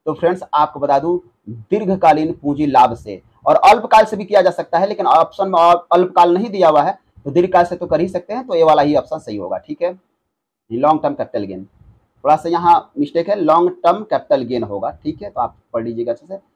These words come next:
long term capital gain दीर्घकालीन पूंजी लाभ। ठीक है, चलिए ए वाला option सही। Question number seventy-one है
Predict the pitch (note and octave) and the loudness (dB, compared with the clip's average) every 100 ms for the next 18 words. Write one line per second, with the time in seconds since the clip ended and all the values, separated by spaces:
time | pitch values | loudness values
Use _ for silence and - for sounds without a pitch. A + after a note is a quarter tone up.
0 | _ B2+ D#3 D#3+ D3 D3 D#3 - B2 D#3 | _ 0 0 0 -2 -2 -2 -6 -6 -6
1 | F3 B2+ B2 A2+ G#2+ G#2 F#2+ D2 - - | -6 -8 -6 -6 -6 -12 -14 -12 -14 -12
2 | - F3+ F3+ _ _ A2+ G2 C#3+ C#3+ D3 | -8 -8 -8 _ _ -14 -10 -4 -2 -2
3 | - A2+ F2 C#2+ _ _ _ _ _ _ | -4 -10 -20 -20 _ _ _ _ _ _
4 | _ _ _ _ _ _ _ _ _ _ | _ _ _ _ _ _ _ _ _ _
5 | _ - _ _ _ _ _ _ _ _ | _ -20 _ _ _ _ _ _ _ _
6 | - - - G3 G3+ C4 C4+ C4+ C4 B3+ | -20 -20 -12 -8 -2 0 2 0 -2 -2
7 | C4 A3+ A3+ | 0 0 0